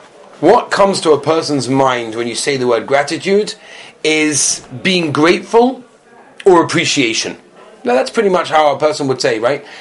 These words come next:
Yeah, if you got gratitude or whatever, you would generally say that, you know, you're a grateful person and, you know, you've got, you, you appreciate things or you appreciate people. There's a big problem there with gratitude.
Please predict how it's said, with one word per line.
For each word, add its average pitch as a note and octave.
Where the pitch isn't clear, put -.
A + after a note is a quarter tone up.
Yeah, -
if C3
you F#3
got C#3
gratitude F3
or C3
whatever, G3+
you F3+
would E3+
generally F#3
say D#3+
that, C#3
you C#3+
know, C#3+
you're A#2+
a G#2+
grateful F#3+
person E3+
and, A2
you C#3+
know, D3
you've C#3+
got, D3
you, D3
you C#3
appreciate G3
things E3+
or C3
you B2+
appreciate D3+
people. E3
There's D3+
a D#3+
big F3
problem C#3+
there A2+
with G#2
gratitude. F2+